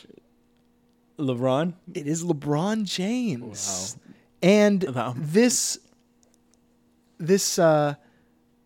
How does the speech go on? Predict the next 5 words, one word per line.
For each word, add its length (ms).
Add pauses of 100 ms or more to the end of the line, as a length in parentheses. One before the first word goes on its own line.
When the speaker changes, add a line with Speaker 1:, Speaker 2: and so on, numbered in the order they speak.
(280)
Speaker 2:
record 600
is 160
still 420
active, 500
T. 280